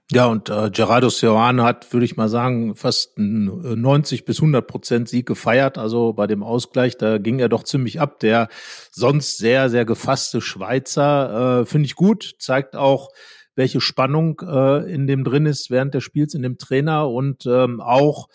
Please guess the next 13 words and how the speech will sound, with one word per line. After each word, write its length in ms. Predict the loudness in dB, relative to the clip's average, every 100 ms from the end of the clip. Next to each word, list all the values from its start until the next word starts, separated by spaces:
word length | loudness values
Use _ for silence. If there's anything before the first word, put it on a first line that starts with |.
| -20 -18 -6
dass 180 | -4
er 240 | 2 2 2
das 320 | 0 -2 0
durchaus 420 | 0 2 0 0
zu 80 | -4
schätzen 400 | -2 -2 -2 -4
weiß, 240 | -2 -2
was 140 | -4 -2
da 120 | -2
passiert 460 | -2 -2 0 0 -2
ist, 280 | -12 -8
dass 200 | -6 -6
eben 380 | -4 -2 -2 -6